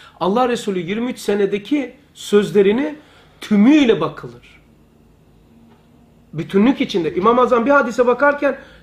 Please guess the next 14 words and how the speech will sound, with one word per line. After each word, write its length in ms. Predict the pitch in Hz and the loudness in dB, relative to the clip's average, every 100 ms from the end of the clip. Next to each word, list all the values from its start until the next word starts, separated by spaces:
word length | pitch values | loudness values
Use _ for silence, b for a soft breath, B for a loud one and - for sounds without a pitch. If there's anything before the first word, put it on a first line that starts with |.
| 175 | -2
diğer 200 | 208 294 | 2 4
hadisleri 540 | 294 269 262 - 233 | 4 2 -2 -2 0
de 80 | 220 | 0
nazara 340 | 208 180 160 131 | 0 0 -4 -6
almış. 440 | 120 _ - _ _ _ _ _ _ _ _ _ _ _ _ _ _ _ B B B B | -12 _ -20 _ _ _ _ _ _ _ _ _ _ _ _ _ _ _ B B B B
Bir 380 | 202 - 170 285 | -14 -4 2 4
ayete 320 | 294 285 285 | 4 2 2
bakarken 640 | 262 269 311 349 311 208 170 | 0 2 2 2 0 -2 -2
bütün 260 | - 359 | -2 2
ayetler 520 | 349 311 285 285 262 | 4 2 0 -2 -2
nazarıyla 560 | 254 214 240 240 214 185 | 0 0 0 0 0 2
bir 120 | 208 | 0
ayete 320 | 185 170 170 | 0 -4 -8
bakıyor. 380 | 147 143 151 143 | -12 -14 -14 -16